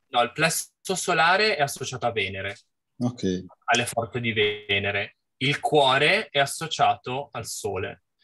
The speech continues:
Speaker 1: Quindi sostanzialmente diciamo che il chakra, il chakra a dodici petali, o fiore di loto a dodici petali, è quello del cuore. Quello invece che chiamiamo del plesso solare è associato a Venere.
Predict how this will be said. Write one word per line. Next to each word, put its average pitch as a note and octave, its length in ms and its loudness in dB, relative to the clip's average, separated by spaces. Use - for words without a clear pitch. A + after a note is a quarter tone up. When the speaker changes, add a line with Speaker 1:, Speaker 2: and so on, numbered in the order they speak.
Speaker 1:
Quindi B2+ 220 2
sostanzialmente C3+ 640 2
diciamo A2+ 320 0
che A2+ 80 -4
il A2+ 120 -4
chakra, B2 800 2
il A2+ 140 -18
chakra A2+ 320 -4
a A#2 40 0
dodici B2 380 -8
petali, A#2+ 680 0
o A2 140 -6
fiore A2+ 240 0
di A2+ 80 0
loto A#2 220 2
a A2 40 -10
dodici A2+ 320 -2
petali, C3+ 520 -2
è A#2 320 2
quello G#2+ 200 -4
del B2+ 200 -6
cuore. G#2 640 -2
Quello D3 240 4
invece B2 680 2
che A2 120 -14
chiamiamo A#2+ 340 0
del A2+ 120 0
plesso C3+ 240 -4
solare C3 720 2
è B2+ 120 -4
associato A#2+ 960 -2
a A2 360 -6
Venere. G#2 680 -2